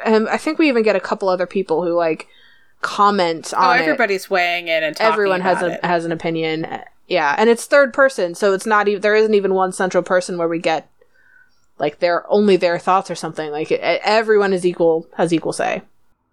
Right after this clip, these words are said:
Speaker 2: Yep. And then, uh, we have five pairs of people. We get their perspectives, and we also get everybody else who runs into them able to see their
Speaker 1: <laughs>
Speaker 2: relationship.
Speaker 1: Yeah.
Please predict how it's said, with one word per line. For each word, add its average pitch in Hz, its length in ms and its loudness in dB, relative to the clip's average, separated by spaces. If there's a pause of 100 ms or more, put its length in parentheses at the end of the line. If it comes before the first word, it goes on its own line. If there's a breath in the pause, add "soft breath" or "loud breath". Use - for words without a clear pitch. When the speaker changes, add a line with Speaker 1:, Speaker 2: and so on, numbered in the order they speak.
(140)
Speaker 2:
Yep. - 320 -8 (1300 soft breath)
And 208 500 -4
then, 202 580 0 (200)
uh, 185 580 2 (560)
we 202 160 -2
have 190 440 0 (100)
five 214 760 -2
pairs 226 600 2
of 190 240 -6
people. 180 520 -2
We 190 140 2
get 190 300 0
their 208 240 2
perspectives, 196 720 -4
and 185 100 -4
we 180 120 -4
also 190 400 0
get 180 300 0 (380 loud breath)
everybody 190 920 -2 (440)
else 196 400 0
who 220 140 -4
runs 185 340 -2
into 190 340 0
them 170 480 -2
able 180 340 0
to - 120 -6
see 175 300 -4
their 175 200 -2
Speaker 1:
<laughs> - 0 -
Speaker 2:
relationship. 175 720 -2
Speaker 1:
Yeah. 165 260 0